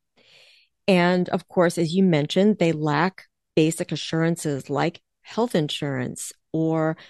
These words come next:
some sort of retirement program. And I think that we are so busy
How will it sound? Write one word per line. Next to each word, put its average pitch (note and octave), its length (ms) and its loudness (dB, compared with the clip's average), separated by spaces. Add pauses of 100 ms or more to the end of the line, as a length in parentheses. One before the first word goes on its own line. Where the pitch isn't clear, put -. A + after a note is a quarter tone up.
(160)
some F#3+ 240 0
sort F#3 260 -2
of E3 160 -2
retirement F3+ 1080 -2
program. D3 680 -4 (520)
And G#3 140 4
I G#3 140 4
think C#4 440 0 (360)
that F3+ 320 0 (100)
we G#3+ 240 2
are F3 120 0
so A#3+ 640 -2 (140)
busy E3+ 560 4